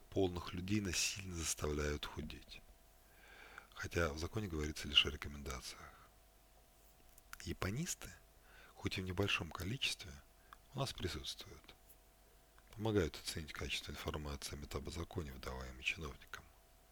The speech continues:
С экспертами по ковиду сложнее. А жаль. С вами был Николай Молчанов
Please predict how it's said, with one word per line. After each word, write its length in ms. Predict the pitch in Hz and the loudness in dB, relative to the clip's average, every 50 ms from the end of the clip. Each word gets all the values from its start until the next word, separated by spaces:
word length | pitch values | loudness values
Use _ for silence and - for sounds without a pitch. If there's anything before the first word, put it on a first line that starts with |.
| - - - - - - - - - - - - - - - | -20 -20 -20 -20 -20 -20 -20 -20 -20 -20 -20 -20 -20 -14 -8
С 100 | - - | -6 -4
экспертами 540 | 92 - - - - 73 69 - - 69 67 | 0 0 0 2 2 2 2 2 -4 -6 -6
по 160 | - - - | -4 -6 -6
ковиду 440 | - - 78 78 90 101 101 - - - - - - - - - - - | -4 -4 -4 -2 0 -2 -2 -4 -8 -14 -16 -20 -20 -20 -20 -20 -16 -10
сложнее. 560 | - - - - 85 80 76 69 64 - - - - - - - - - - - - - - - - - - - - - - - - - - - | -8 -2 2 4 4 4 2 0 -6 -12 -14 -18 -20 -20 -20 -20 -20 -20 -20 -20 -20 -20 -20 -20 -20 -20 -20 -20 -20 -20 -20 -20 -20 -20 -10 -4
А 120 | - 101 | 0 0
жаль. 180 | - 69 - - - - - - - - - - - - - - - - - - - - - - - - - - - | 0 0 -4 -10 -14 -20 -20 -20 -20 -20 -20 -20 -20 -20 -20 -20 -20 -20 -20 -20 -20 -20 -20 -20 -20 -20 -20 -20 -14
С 160 | - - - | -12 -10 -4
вами 140 | - 76 71 | -4 -4 -2
был 120 | 71 71 67 | -2 -4 -6
Николай 300 | 67 67 - - 69 67 | -6 -8 -8 -6 -6 -6
Молчанов 560 | 65 65 65 65 - - - 73 87 104 107 | -6 -8 -6 -4 -4 -4 -4 -4 -8 -8 -10